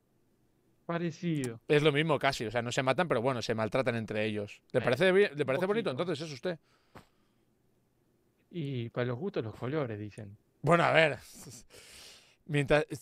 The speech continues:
Speaker 2: dicen, "Para los gustos los colores, mientras no se haga daño a nadie". Pero aquí, eh, claro, no, se está haciendo daño a los Pokémon. Entonces, ¿usted lo ve lógico, usted?
Speaker 1: Sin comentarios.
Speaker 2: <laughs>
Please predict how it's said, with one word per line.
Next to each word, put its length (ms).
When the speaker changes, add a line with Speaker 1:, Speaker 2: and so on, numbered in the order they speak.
Speaker 2:
dicen, 260
"Para 140
los 80
gustos 220
los 100
colores, 300
mientras 280
no 100
se 100
haga 140
daño 200
a 40
nadie". 400
Pero 140
aquí, 440
eh, 680
claro, 240
no, 140
se 180
está 120
haciendo 200
daño 180
a 20
los 100
Pokémon. 500
Entonces, 400
¿usted 140
lo 100
ve 80
lógico, 380
usted? 300
Speaker 1:
Sin 200
comentarios. 680
Speaker 2:
<laughs> 840